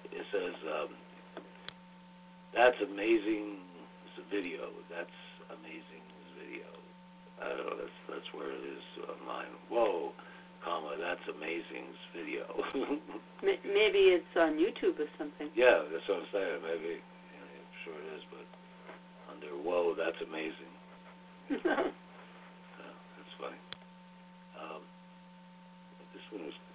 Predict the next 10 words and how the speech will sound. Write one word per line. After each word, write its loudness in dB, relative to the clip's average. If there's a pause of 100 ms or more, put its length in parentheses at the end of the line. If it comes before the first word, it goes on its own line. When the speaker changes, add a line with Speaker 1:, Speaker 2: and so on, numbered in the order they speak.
Speaker 1:
uh, -4 (140)
wait, -8 (3000)
uh, 0
oh, 0
this 0
is, -8 (200)
this -10
was -14 (100)
so -8 (220)
amazing. -8